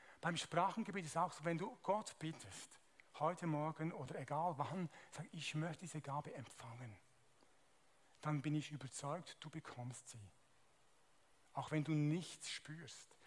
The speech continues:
Aber dann ist es wie, dann musst du den Schritt aufs Wasser gehen. Dann musst du anfangen, diese Worte, die dir in den Sinn kommen, auszusprechen.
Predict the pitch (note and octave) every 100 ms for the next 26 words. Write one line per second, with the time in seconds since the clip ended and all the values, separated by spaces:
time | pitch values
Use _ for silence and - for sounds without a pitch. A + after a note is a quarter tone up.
0 | - - - D#3+ D3 G3+ C#4 B3+ G3 -
1 | D3+ D#3+ A#3+ A#3+ - - - G#3 A#3+ A3
2 | - A#3 B3 E3+ - A3 - - C#3+ -
3 | C3 F3+ F#3 - F3 F#3+ G#3 B2 F2 -
4 | - - - - - - - - - F#3+
5 | G3+ F3+ - - A#3+ - F#3+ G#3 G#3+ G#3+
6 | F3+ D#3+ D#3+ C#3+ A#2 D3+ G3+ B3+ - F#3
7 | E3+ F#3 G3 D#3 C#3+ C#3+ G#3+ B3 - G3+
8 | G3+ - - - - - B3 - - A3+
9 | - - G3+ - -